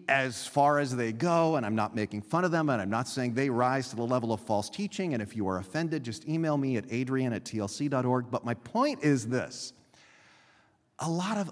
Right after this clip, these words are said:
adults still see Jesus as something like this. Kinda my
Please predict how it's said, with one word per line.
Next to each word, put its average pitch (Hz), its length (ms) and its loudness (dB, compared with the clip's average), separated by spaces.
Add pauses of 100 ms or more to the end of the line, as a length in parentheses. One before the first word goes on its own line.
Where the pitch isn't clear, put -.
adults 120 1300 -8 (1160)
still 156 680 0 (480)
see 127 380 -2
Jesus 104 840 -2 (420)
as 98 100 -4
something 92 540 -4 (160)
like 69 200 -8
this. - 380 -12 (960)
Kinda 214 300 -12
my 131 420 -2